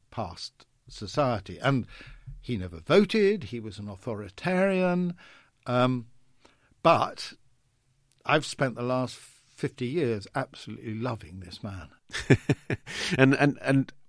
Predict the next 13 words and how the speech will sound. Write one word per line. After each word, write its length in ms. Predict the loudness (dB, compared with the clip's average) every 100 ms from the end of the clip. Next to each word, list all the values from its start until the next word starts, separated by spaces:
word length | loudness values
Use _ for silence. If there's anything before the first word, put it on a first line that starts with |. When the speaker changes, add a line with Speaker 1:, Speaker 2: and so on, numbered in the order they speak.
| -18 -4
Speaker 2:
another 440 | 4 8 10 10 10
of 120 | 8
the 160 | 6 4
figures 380 | 4 2 2 0
that, 200 | -2 0
that, 160 | -4 -4 -2
that 200 | -2 -2 _ _ _ _ _ _ -2
builds 320 | 6 8 8 6
on 200 | 4 4
Ruskin's 580 | 0 0 0 0 0
work 320 | 0 0 -2 -2
is, 220 | -2 -2
is 180 | -6